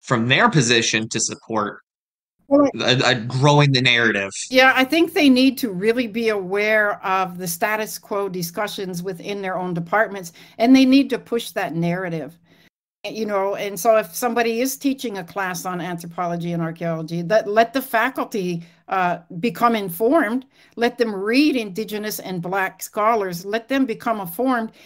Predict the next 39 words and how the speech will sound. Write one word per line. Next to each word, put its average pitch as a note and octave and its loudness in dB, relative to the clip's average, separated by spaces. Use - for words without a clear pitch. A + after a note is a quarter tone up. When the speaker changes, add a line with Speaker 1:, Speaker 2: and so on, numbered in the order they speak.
Speaker 2:
and A3 -2
let C#4 0
them B3+ 0
start A3 0
voicing G3+ -4
that G3+ 0
information G3 -8
in A3 -6
their A3 0
departments. G3+ -4
Let A#3 -4
them A#3 -4
push C4+ -4
for A3 -8
change, A3 -4
uh, F#3+ -4
within A3 -2
their G#3 2
Speaker 1:
Mm-hmm. G3 -2
Speaker 2:
own G#3+ -6
departments. F#3+ -4
But, A3+ -2
you A#3 -2
know, A3 0
to A#3 -2
do C#4 6
that, A#3+ 4
you G#3+ -4
have G#3 -4
to A3 -6
understand A#3+ 2
what G3+ -2
it G3 -4
is A3+ 0
that - -6
you're F#3 -4
pushing G3+ -6
back F#3 -4
against. G#3 -2